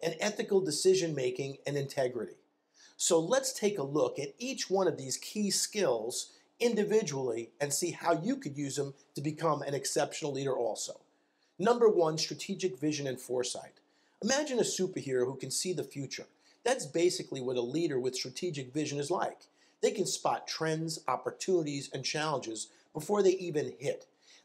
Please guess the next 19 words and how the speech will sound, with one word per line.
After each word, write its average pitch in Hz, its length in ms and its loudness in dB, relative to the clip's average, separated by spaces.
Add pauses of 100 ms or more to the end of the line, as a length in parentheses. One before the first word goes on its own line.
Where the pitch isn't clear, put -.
This - 220 2
lets 190 300 2
them 151 200 0
make 143 220 -2
decisions 131 560 -2
that 131 220 -4
keep 233 260 -6
the 165 60 -2
team 175 340 0
ahead 151 280 -2
of 160 100 -2
the 127 80 -6
curve. - 460 -8 (680)
Number 202 320 2
two, - 360 -2 (280)
emotional 185 480 4
intelligence 147 560 -2
and 131 160 -4
empathy. 123 460 -6